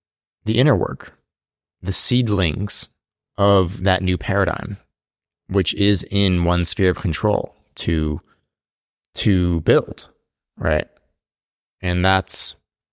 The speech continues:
that's a, a new concept, perhaps, for you as a listener. Because what I'm going to be inviting, what I am inviting is, hey, here's huge, amazing new paradigms, possibilities for humanity. And you, as an individual, have power,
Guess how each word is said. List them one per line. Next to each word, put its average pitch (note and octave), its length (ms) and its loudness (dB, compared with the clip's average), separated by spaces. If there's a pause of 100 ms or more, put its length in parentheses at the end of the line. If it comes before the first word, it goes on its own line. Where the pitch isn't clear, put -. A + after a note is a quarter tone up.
(140)
that's F#3 220 0
a, G3 420 4 (280)
a B2+ 40 -2
new C#3+ 460 4 (140)
concept, C#3+ 500 0 (160)
perhaps, - 560 -4 (380)
for G2 80 -2
you F#2 180 4
as F2+ 140 2
a E2+ 40 0
listener. G2 520 -2 (680)
Because G#2+ 280 0
what G#2+ 120 2
I'm A#2+ 180 2
going A2+ 200 2
to G#2 80 -6
be G2+ 160 0
inviting, G2 560 0
what F#2+ 80 2
I F#2+ 80 2
am G#2 160 2
inviting F#2+ 540 0
is, E2+ 500 -2 (580)
hey, F#2 280 0
here's B2 360 0
huge, B2 760 0
amazing G#2 680 0
new G2 240 0
paradigms, G2 540 0
possibilities F2+ 760 -2
for - 120 -8
humanity. E2+ 640 -2 (500)
And A2+ 240 0
you, G#2+ 480 2
as F#2+ 160 0
an G2 60 -4
individual, F#2+ 560 0
have E2+ 300 -4
power, F#2+ 520 -2